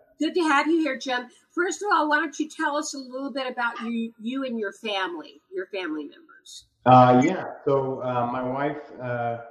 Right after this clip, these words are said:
Speaker 2: uh, my wife and I just moved back here to Kansas, but, uh, we have, uh, uh, our son John, who was, uh, diagnosed with A S D when he was, uh, two. He's now seven.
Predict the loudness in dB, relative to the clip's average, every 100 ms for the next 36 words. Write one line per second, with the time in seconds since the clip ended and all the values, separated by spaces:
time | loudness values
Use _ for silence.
0 | -20 _ _ _ _ _ _ -8 -6 -6
1 | -8 -14 -20 _ -6 -2 -2 -2 -6 -8
2 | -8 -8 -8 -12 _ -4 -2 -2 -4 -6
3 | -4 -8 -8 -12 -18 -12 -12 -8 -8 -6
4 | -6 -8 -6 -6 -4 -6 -8 -18 _ _
5 | _ _ _ -12 -12 -14 -16 -12 -8 0
6 | 2 2 -2 -4 -2 -4 -8 -16 _ -6
7 | -6 -4 -4 -2 -2 -4 -6 -10 -10 -10
8 | -10 -10 -10 -10 -10 -12 -14 -18 -16 -12
9 | -12 -6 -4 -2 -4 -8 -12 -12 -10 -10